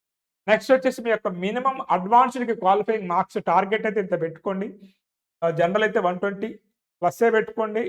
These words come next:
ఈడబ్ల్యూఎస్ వన్ నాట్ ఫైవ్, ఓబీసీ ఒక నైంటీ ఫైవ్, ఎస్సీ అయితే ఒక సిక్స్టీ ఫైవ్, ఎస్టీ అయితే ఒక ఫిఫ్టీ ఫైవ్ పెట్టుకున్నట్లయితే మీరు అడ్వాన్స్‌ని క్వాలిఫై అయ్యే ఛాన్స్ ఉంటుందన్నమాట. ఇది overall-గా నా నుంచి మీకు ఇచ్చేటువంటి క్లారిటీ.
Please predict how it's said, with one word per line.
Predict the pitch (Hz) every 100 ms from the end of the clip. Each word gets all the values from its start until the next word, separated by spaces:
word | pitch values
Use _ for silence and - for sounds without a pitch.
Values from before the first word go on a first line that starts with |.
| 180
ఈడబ్ల్యూఎస్ | 190 202 202 202
వన్ | 170 180
నాట్ | 196 190
ఫైవ్, | 202 196 - _ _ _
ఓబీసీ | 160 180 214 208
ఒక | 190
నైంటీ | 170 175 185 196
ఫైవ్, | - 196 170
ఎస్సీ | 165 214
అయితే | 185 185
ఒక | -
సిక్స్టీ | 185 - 196
ఫైవ్, | 202 165
ఎస్టీ | - -
అయితే | 190 196
ఒక | - -
ఫిఫ్టీ | 190 -
ఫైవ్ | 196 185 170
పెట్టుకున్నట్లయితే | 170 226 208 196 269 - _ _ _ -
మీరు | 185
అడ్వాన్స్‌ని | 165 190 240 247 - 233
క్వాలిఫై | 185 180 180 170
అయ్యే | 202
ఛాన్స్ | 170 156 151
ఉంటుందన్నమాట. | 170 156 135 127 - - _ _ _ _ _ _
ఇది | 175 165 226 262 - - _ _ -
overall-గా | 160 185 202 202 196 214 226 _ 170 156
నా | 165 190
నుంచి | 208 220 262
మీకు | 185 165
ఇచ్చేటువంటి | 165 170 175 170 175
క్లారిటీ. | - 151 143 151 151